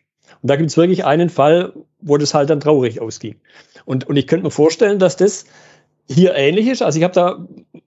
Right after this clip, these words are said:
spontan unheimlich viele Ähnlichkeiten rausgehört. Zu einer Unterhaltung, die ich halt mal mit dem Flugkapitän hatte zu so einem Thema.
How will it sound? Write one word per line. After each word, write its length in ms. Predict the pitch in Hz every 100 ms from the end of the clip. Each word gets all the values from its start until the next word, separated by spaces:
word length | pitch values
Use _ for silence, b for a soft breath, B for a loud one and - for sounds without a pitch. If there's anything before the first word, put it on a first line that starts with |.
| -
spontan 480 | - 156 143 160 170
unheimlich 340 | 170 196 175
viele 200 | - 202
Ähnlichkeiten 600 | 143 139 131 - 113 117
rausgehört. 640 | 113 110 - 131 117 - - - - - _ _ _ _ _
Zu 120 | - 156
einer 120 | 156
Unterhaltung, 480 | 147 143 151 170 151
die 80 |
ich 120 | 156 147
halt 260 | 147 156
mal 140 | 160 160
mit 120 | 165
dem 80 | 170
Flugkapitän 580 | 180 160 123 117 123 117
hatte 180 | 117 113
zu 140 | 127
so 120 | 131
einem 160 | 120 117
Thema. 300 | 120 113